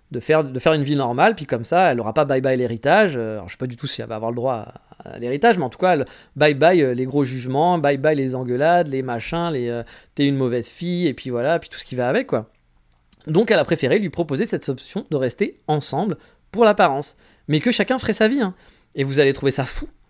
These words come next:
Mais finalement, bah, ça rejoint pas mal les autres exemples de couples au Japon. Le nombre de fois où j'ai vu des, des exemples comme ça, et là je parle même pas d'exemples avec des étrangers, hein, mais où finalement on est avec l'autre pour un côté pratique,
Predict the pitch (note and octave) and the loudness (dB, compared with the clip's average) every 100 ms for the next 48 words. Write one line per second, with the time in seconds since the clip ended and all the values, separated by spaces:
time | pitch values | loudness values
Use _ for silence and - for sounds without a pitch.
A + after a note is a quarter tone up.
0 | _ C3 - D#3 C#3+ G#3 C#3 - A#2 B2+ | _ -10 -2 0 2 2 0 -2 -6 -6
1 | C3+ A#2+ C#3 D3+ F3+ C#3+ B2+ C3 D#3+ - | -4 0 0 4 2 2 0 -2 -4 -4
2 | B2 B2 D#3 D3+ B2+ - F3+ B2+ D3+ F3+ | -6 -2 -2 0 -4 -6 -6 0 2 2
3 | A3+ - - _ C#3 D#3 E3 D#3+ - F#3+ | -4 -6 -20 _ 0 2 4 2 4 4
4 | D#3 C3+ D3+ C#3 B2 A#2 - - _ C3+ | 4 0 -4 -2 0 0 -6 -20 _ -4
5 | C3+ C#3+ C3+ F3 D3+ C#3 - E3 E3 B2 | -2 -2 0 0 2 0 2 2 2 -2
6 | E3+ C#3+ D3 D#3+ F#3 C#3+ E3+ E3+ B2 C3 | -2 0 -2 0 0 0 0 0 -2 -4
7 | C#3 G#3 A#3 B3+ F3+ - - _ C3+ D#3+ | -4 -2 -2 -2 -4 -8 -20 _ -4 -4
8 | D3 D#3+ D3 D#3+ F#3 G3 C#3 C3+ D3+ D3+ | -2 0 2 2 2 0 -6 -2 0 2
9 | D#3 G3 F#3+ C3 B2 C#3 C3 - D#3 - | 2 2 2 -4 -4 -4 -6 -4 -4 -4
10 | G#3 - | -6 -8